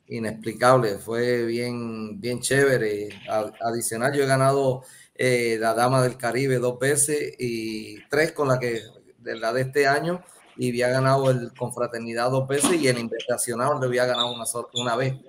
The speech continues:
Yo había ganado cinco de la Serie del Caribe anterior, pero no, no había tenido la oportunidad de ganar el,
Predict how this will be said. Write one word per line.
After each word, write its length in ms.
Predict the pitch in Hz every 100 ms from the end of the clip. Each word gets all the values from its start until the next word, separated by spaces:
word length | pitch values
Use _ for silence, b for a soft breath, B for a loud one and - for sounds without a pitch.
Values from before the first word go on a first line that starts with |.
| - -
Yo 60 |
había 160 | 120 131
ganado 260 | 135 139 -
cinco 400 | 175 175 151 131
de 60 |
la 100 | 120
Serie 280 | - 131 131
del 120 | 127
Caribe 280 | - 127 123
anterior, 340 | 117 127 143 156
pero 220 | 135 120
no, 320 | 123 131 127
no 80 | 123
había 220 | 131 139
tenido 240 | 135 127 131
la 60 |
oportunidad 580 | 127 120 117 113 113 123
de 160 | 120 107
ganar 340 | 107 107 117
el, 100 | 117